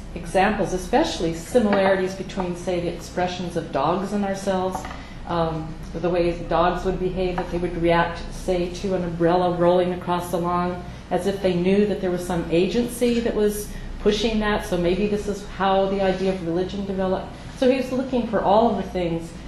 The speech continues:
that we see in ourselves as having some kind of animal roots. As I said last night in my talk, all of our abilities have a, uh, biological history,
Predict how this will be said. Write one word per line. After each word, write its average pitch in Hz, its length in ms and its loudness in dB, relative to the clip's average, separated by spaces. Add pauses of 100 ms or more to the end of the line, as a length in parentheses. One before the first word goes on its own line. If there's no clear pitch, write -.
(220)
that 165 100 -6
we 202 240 0
see 190 220 -4
in 175 140 -2
ourselves 170 600 0
as - 100 -8
having 170 440 -2
some 175 300 -4
kind 165 180 -4
of 160 180 -8
animal 160 340 -2
roots. 165 420 -4 (420)
As 165 80 -4
I 175 80 0
said 175 280 0
last 175 300 0
night 180 220 2
in 180 60 -4
my 175 140 -2
talk, 170 260 -2 (460)
all 247 240 8
of 220 80 4
our 196 280 4
abilities 190 640 4
have 185 180 -2
a, 175 220 -4 (520)
uh, 175 280 0 (380)
biological 190 640 4
history, 165 500 -6